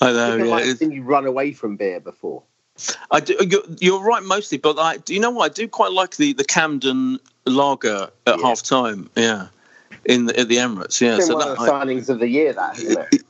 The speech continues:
Speaker 1: That was a big moment, yeah, that was a big development,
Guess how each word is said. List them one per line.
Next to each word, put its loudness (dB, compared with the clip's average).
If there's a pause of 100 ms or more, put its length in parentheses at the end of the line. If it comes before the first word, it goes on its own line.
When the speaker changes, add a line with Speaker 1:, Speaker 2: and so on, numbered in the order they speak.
Speaker 1:
That 2
was 0
a 2
big 0 (120)
moment, 2
yeah, 2
that 0
was -4
a -4
big 2
development, -2